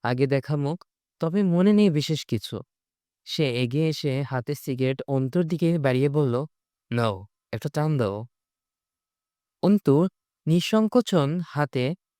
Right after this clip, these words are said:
নিল সিগারেটটা। তার একটা দোষ আছে, সে ভেতর আর বাহির আলাদা করতে পারে না।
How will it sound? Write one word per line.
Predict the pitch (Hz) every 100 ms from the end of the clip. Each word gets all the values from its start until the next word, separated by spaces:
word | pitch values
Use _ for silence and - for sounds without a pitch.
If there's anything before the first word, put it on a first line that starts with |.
| -
নিল | 147 165
সিগারেটটা। | - 135 120 113 _ 104 101 _ _ _ _ _ _ _
তার | 143 135 -
একটা | 147 - 185 _
দোষ | 156 151
আছে, | 147 - - 107 143 _ _ _ _ -
সে | -
ভেতর | 175 175 156 202
আর | - 160
বাহির | 147 151 147 160 165
আলাদা | - 143 135
করতে | 147 135 -
পারে | 113 110 101
না। | 101